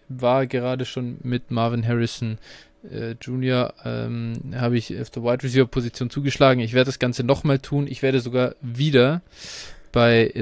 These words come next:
The Ohio State University zuschlagen. Ich schnapp mir seinen kongenialen Partner, den Justin Jefferson zum Ja'Marr Chase quasi, <laughs> äh, <laughs> um, äh, um, um wirklich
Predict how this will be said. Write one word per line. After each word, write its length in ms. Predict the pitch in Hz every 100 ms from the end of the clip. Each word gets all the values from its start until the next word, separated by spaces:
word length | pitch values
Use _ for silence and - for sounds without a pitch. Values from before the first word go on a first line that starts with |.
| 113
The 200 | 120 127
Ohio 300 | 107 110 107
State 420 | 107 - 101 -
University 580 | 107 107 107 - 117 -
zuschlagen. 680 | - 139 - 135 123 123 120 - - - - _
Ich 120 | 120 -
schnapp 260 | 135 135
mir 140 | 139 120
seinen 540 | 120 127 127 123 120
kongenialen 680 | - 147 143 135 131 131 131
Partner, 600 | 127 127 - 131 123 120 - _ _ - - _ _ _ _ -
den 140 | 123
Justin 360 | 139 151 160 135
Jefferson 500 | 139 160 139 147 135
zum 220 | - 135
Ja'Marr 300 | 131 131 120
Chase 720 | - 123 147 151 - - -
quasi, 640 | - 117 120 117 123 139 131 -
<laughs> 160 | 143
äh, 420 | 131 120 117 120 117 - - 175
<laughs> 320 | - 160 -
um, 280 | 151 131 135 - - - - - _
äh, 560 | - 120 120 117 113 107
um, 280 | 127 123 123
um 220 | 120 120
wirklich 380 | 120 - 117